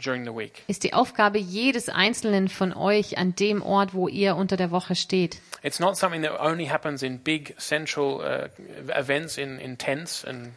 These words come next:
Speaker 1: stadiums.
Speaker 2: Das ist nicht irgendwas, was nur geschieht,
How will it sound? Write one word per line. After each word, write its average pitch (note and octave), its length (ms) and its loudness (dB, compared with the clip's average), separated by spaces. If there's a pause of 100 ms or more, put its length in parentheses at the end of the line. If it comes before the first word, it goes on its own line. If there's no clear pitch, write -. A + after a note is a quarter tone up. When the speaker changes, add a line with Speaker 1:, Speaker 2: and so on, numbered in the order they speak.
(140)
Speaker 1:
stadiums. D3+ 640 0
Speaker 2:
Das G#3 180 2
ist G3+ 120 -4
nicht A#3 240 0
irgendwas, A3 460 2
was G3+ 160 0
nur A#3 300 4
geschieht, A3 560 0